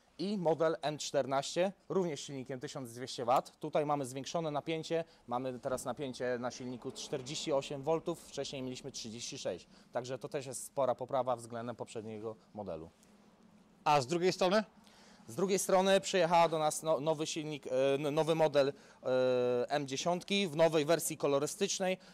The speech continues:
Speaker 1: Różni się głównie designem, także mamy tutaj szerszy wybór, e, w, s-, e, dla najmłodszych, którzy, którzy, nie ukrywajmy, kierują się często głównie wyglądem.
Speaker 2: I tutaj mamy silniki spalinowe dwusuwowe, tak?
Speaker 1: Tak jest.
Speaker 2: A
Speaker 1: O pojemności pięćdziesięciu centymetrów.
Speaker 2: tam,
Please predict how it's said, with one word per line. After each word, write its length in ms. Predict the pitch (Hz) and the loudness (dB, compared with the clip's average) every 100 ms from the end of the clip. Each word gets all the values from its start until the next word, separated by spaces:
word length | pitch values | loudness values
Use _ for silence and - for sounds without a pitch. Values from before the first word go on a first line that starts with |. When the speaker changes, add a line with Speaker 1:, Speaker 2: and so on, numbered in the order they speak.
| - | 0
Speaker 1:
Różni 320 | 180 196 175 | 2 2 0
się 120 | 175 | -2
głównie 300 | 156 165 151 | 0 0 -2
designem, 520 | 143 147 170 170 175 | -4 2 4 4 0
także 260 | 156 143 147 | -2 -2 -2
mamy 240 | 143 143 | -2 -4
tutaj 240 | - 139 135 | -6 -6 -4
szerszy 360 | - 135 - | -2 -4 -6
wybór, 300 | 135 147 143 | -4 -4 -2
e, 40 | 131 123 113 - - | -4 -4 -6 -8 -14
w, 60 | - | -14
s-, 220 | - - 117 117 | -16 -10 -6 -4
e, 40 | 113 | -4
dla 180 | 123 | -4
najmłodszych, 640 | 117 113 139 156 - 175 - - - - - _ - | -4 -6 -6 -6 -8 -8 -10 -20 -20 -20 -20 _ -20
którzy, 400 | - 170 151 127 | -4 0 0 -2
którzy, 320 | - 165 156 | -6 -4 -2
nie 100 | 160 | 0
ukrywajmy, 460 | 151 170 160 160 156 | -2 0 2 2 -2
kierują 360 | - 151 147 139 | -2 -2 -2 -2
się 160 | 147 | -6
często 480 | 131 147 - 143 131 | -6 -6 -4 -4 -2
głównie 440 | 127 123 131 123 | -2 -4 -2 -2
wyglądem. 480 | 120 104 120 98 80 82 - - - | -4 -6 -4 -6 -10 -18 -20 -12 -6
Speaker 2:
I 100 | 170 | 2
tutaj 300 | 190 226 196 | 6 6 6
mamy 220 | 190 196 | 2 2
silniki 320 | 180 165 - | -2 -4 -6
spalinowe 600 | - 151 147 147 139 139 - | 2 2 4 4 6 4 2
dwusuwowe, 600 | 113 117 151 147 127 101 95 | -10 -8 -6 -2 0 0 4
tak? 240 | 170 190 - - - | 6 4 0 -20 -2
Speaker 1:
Tak 180 | 123 - | 0 0
jest. 280 | 76 - - - - - - | -8 -12 -18 -20 -20 -10 4
Speaker 2:
A 520 | 147 143 143 143 127 | 8 8 8 6 4
Speaker 1:
O 100 | 123 | -2
pojemności 480 | 147 120 117 110 113 | 0 0 -2 -8 -10
pięćdziesięciu 420 | 113 107 104 - | -12 -10 -12 -14
centymetrów. 440 | - 101 95 85 - | -12 -12 -8 -4 4
Speaker 2:
tam, 320 | 180 110 | 6 6